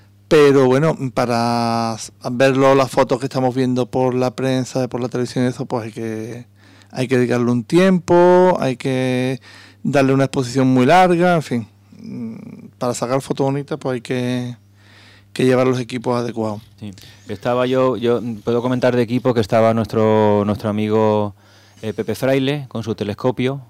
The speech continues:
Speaker 2: que es un refractor ciento treinta y una, una Canon reflex que la acopla a su telescopio y sacó unas fotos, vamos, que en el, en el, en el visor del, de la, de la Canon, en el vi-, propio visor, yo llegué a contar tres,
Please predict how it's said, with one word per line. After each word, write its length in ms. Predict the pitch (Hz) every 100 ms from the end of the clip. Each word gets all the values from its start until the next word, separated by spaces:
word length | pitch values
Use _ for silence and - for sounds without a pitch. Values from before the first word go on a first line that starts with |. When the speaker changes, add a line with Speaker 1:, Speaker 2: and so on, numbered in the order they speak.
| _
Speaker 2:
que 100 | -
es 60 | 101
un 380 | 104 104 98 98
refractor 540 | 104 101 101 - 110
ciento 260 | - 104 104
treinta 400 | 110 127 123 123
y 120 | 110
una, 640 | 104 101 101 98 98 98 104
una 260 | 107 101
Canon 300 | 98 120 120
reflex 380 | 107 127 139 143
que 180 | 123 104
la 120 | 98
acopla 280 | - 104 104
a 40 |
su 100 | 107
telescopio 580 | 104 110 - 131 135 160 - - - - _ _ _ _ -
y 360 | 117 113 110 104
sacó 240 | 104 98
unas 240 | 101 110 -
fotos, 360 | 104 123 131
vamos, 280 | 113 110 101
que 220 | - 98
en 180 | 107 104
el, 160 | 101 98
en 120 | 107
el, 220 | 101 98
en 120 | 120 101
el 120 | 98
visor 640 | 92 101 98 - 120 131
del, 560 | 113 135 135 131 131 127
de 100 | 127
la, 180 | 123 117
de 120 | 123
la 120 | 120
Canon, 400 | 117 127 147 170
en 100 | 113
el 80 | 98
vi-, 120 | 92
propio 300 | 98 107 113
visor, 420 | 123 120 127 139 -
yo 320 | 113 113 123
llegué 260 | 123 127 123
a 60 |
contar 400 | 110 110 127 127
tres, 340 | 117 104 98